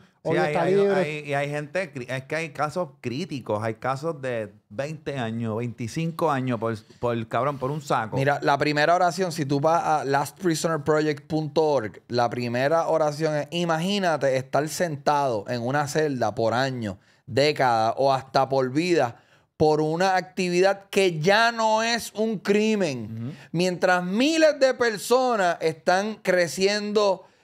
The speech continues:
Speaker 3: riquezas intergeneracionales
Speaker 1: Ajá.
Speaker 3: haciendo esa misma actividad". Cabrón, se cae de la mata.
Speaker 1: Sí, sí.
Speaker 3: Es una, me encanta que Ben and Jerry's esté
Speaker 1: Sí.
Speaker 3: aportando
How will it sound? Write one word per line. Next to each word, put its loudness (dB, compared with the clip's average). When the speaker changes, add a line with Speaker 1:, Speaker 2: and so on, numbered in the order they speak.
Speaker 3:
riquezas 2
intergeneracionales 0
Speaker 1:
Ajá. -4
Speaker 3:
haciendo 0
esa 2
misma 0
actividad". 0
Cabrón, 4
se 2
cae 4
de 4
la 0
mata. -2
Speaker 1:
Sí, -6
sí. 4
Speaker 3:
Es 4
una, 2
me -2
encanta 2
que 2
Ben 2
and -2
Jerry's 2
esté 2
Speaker 1:
Sí. 2
Speaker 3:
aportando 0